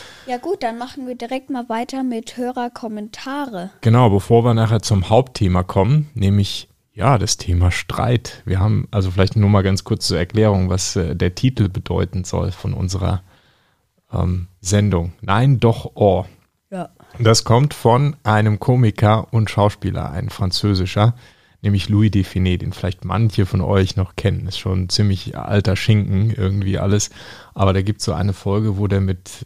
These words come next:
Speaker 2: irgendeinem Kommissar oder sowas so diskutiert und, und streitet ein bisschen. Und dann sagt der eine immer, „Ja, ja, so und so ist das.“ Und dann sagt der Louis Define, „Nein.“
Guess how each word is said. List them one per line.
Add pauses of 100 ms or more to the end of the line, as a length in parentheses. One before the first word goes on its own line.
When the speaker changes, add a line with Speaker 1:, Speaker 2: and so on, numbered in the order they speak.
Speaker 2:
irgendeinem
Kommissar
oder
sowas
so
diskutiert
und,
und
streitet
ein
bisschen.
Und
dann
sagt
der
eine
immer, (560)
„Ja,
ja,
so
und
so
ist
das.“
Und
dann
sagt
der
Louis
Define, (100)
„Nein.“